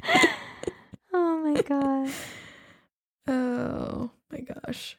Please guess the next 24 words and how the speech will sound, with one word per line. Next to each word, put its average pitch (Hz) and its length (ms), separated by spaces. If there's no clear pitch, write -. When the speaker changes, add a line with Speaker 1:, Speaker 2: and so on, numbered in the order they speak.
Speaker 2:
This, 311 340
this 254 280
movie's 196 380
so 220 240
fucking 202 380
stupid. 196 580
It 359 140
might 311 280
be 311 120
fun 240 260
with 240 140
a 233 80
giant 214 400
group. 196 400
I 254 360
was 226 200
really 226 320
upset - 420
watching - 340
it 226 120
<laughs> - 0
alone, 240 360
though. 262 360
Speaker 1:
I, 262 920